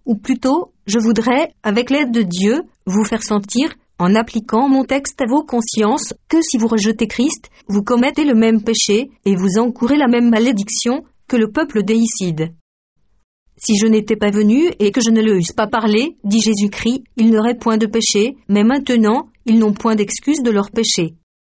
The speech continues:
Et d'abord nous observerons que Christ vient à vous et vous parle, tout aussi réellement qu'aux anciens juifs, par l'organe de ses ministres. Nous établirons en second lieu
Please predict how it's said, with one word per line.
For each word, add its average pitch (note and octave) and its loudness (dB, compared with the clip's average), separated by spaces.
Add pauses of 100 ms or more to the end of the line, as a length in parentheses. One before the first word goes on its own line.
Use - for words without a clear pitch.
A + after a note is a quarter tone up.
(200)
Et F#3 0
d'abord A#3 0
nous A3 2
observerons A3+ -2
que G#3 -2
Christ - -4 (220)
vient A3 0
à A#3 0
vous A#3+ 2
et A3 2
vous G3 0
parle, B3 0 (320)
tout A#3 -6
aussi A3 0
réellement A#3+ 2
qu'aux B3 -2
anciens A#3+ -2
juifs, A3+ 0 (180)
par C#4 -2
l'organe A3+ 0
de B3 0
ses A#3 -2
ministres. F#3 -2 (800)
Nous G#3+ 2
établirons A3 0
en F#3+ -2
second A3+ 0
lieu G#3 0